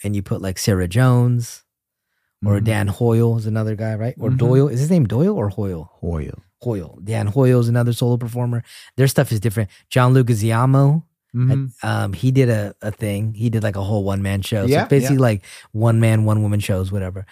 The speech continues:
Speaker 1: Um, so it's been a while. It's been a while. And, like, but I kinda feel like I'm in the right mindset to try to get back at it now.
Speaker 2: That's cool. We've been through some interesting creative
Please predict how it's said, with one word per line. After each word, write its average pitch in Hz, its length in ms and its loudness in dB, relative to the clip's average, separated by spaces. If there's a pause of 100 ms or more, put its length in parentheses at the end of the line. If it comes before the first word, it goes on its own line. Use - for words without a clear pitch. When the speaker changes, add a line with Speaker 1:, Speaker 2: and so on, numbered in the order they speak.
(320)
Speaker 1:
Um, 123 220 0
so 143 380 0 (800)
it's - 140 -4
been 220 120 2
a 294 60 0
while. 117 220 4
It's 95 100 -10
been 160 100 0
a 165 60 4
while. 147 400 6
And, 123 180 2
like, 110 240 0
but 123 120 2
I 127 100 2
kinda 147 300 2
feel 143 120 -2
like 113 120 2
I'm 113 80 -2
in 110 40 -2
the 107 80 -2
right 101 140 -2
mindset 95 480 -6 (120)
to 107 100 -4
try 101 160 -4
to 92 100 -4
get 90 160 -6
back 95 220 -6
at 147 160 2
it - 100 -6
now. 110 140 0
Speaker 2:
That's 104 240 0
cool. 226 560 -4
We've 202 200 4
been 196 240 2
through 165 200 -2
some 135 200 -4
interesting 139 440 -2
creative 110 500 0